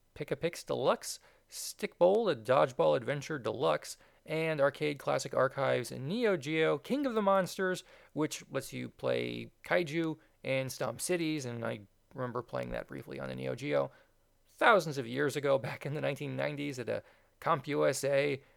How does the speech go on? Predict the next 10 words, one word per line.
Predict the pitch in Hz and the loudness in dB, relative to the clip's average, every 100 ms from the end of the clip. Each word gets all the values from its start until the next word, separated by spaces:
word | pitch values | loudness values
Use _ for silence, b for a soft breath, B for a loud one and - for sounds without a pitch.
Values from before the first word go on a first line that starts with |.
| _ | _
that | - | -10
no | 123 139 | -2 0
longer | 139 139 139 139 | 2 2 0 0
exists. | 117 113 - - - - _ _ _ _ _ | -2 -8 -8 -10 -16 -18 _ _ _ _ _
I | |
believe | - 127 | -8 -6
it's | 147 | -4
a | 170 | 4
Walmart | 175 110 101 - | 4 4 0 -6
now. | - - | -10 -12